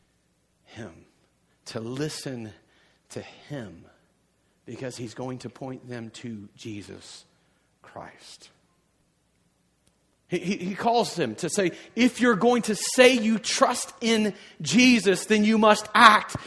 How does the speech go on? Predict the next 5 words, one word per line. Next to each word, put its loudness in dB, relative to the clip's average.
like 2
you 0
trust -4
in 0
Jesus." -6